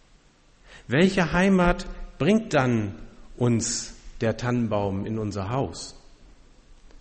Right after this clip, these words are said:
Also, als mir der Gedanke kam,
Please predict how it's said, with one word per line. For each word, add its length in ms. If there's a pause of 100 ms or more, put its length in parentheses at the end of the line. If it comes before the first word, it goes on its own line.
(640)
Also, 360
als 240
mir 160
der 380
Gedanke 500
kam, 520